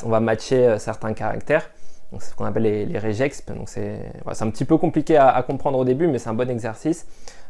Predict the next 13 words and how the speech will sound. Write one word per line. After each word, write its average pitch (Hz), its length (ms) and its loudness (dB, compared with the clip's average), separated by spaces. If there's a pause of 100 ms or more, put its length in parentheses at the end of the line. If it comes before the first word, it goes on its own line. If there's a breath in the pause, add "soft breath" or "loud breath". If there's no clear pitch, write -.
Euh, 117 240 4
ça 123 160 4
va 123 120 6
gérer 120 400 0
aussi, 131 440 0
euh, 113 200 4 (340 loud breath)
les 117 240 4
événements. 123 540 6
Donc, 110 220 -4
euh, 110 60 -2
quand 110 200 -2
on 110 160 0
écrit 120 420 0